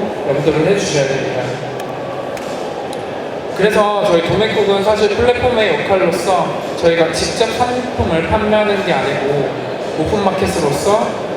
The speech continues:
판매자가 입점을 해서 판매하는 역할을 하고 있기 때문에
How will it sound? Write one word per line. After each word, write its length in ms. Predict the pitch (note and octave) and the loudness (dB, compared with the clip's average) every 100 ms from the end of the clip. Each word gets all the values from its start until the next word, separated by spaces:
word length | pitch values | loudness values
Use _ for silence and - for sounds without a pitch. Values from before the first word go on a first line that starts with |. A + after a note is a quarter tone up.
| - | -2
판매자가 600 | B3 B3 B3+ A#3+ F#3+ C#3+ | 0 0 0 0 2 2
입점을 540 | C3+ D3 - A3+ G#3+ G3+ | 0 -2 -2 0 2 0
해서 140 | G3+ F#3+ | 0 0
판매하는 920 | G#3+ G#3+ G#3+ F#3+ E3+ E3+ E3+ E3+ - - - - | 0 2 0 2 0 0 0 -4 -6 -6 -8 -2
역할을 420 | D#3+ D#3 G#3+ G#3 | -2 2 2 4
하고 200 | G#3 G#3 | 4 2
있기 240 | E3+ F3 - | 2 0 0
때문에 680 | F#3+ E3 D#3+ E3 C#3 - | 0 2 0 0 -2 -4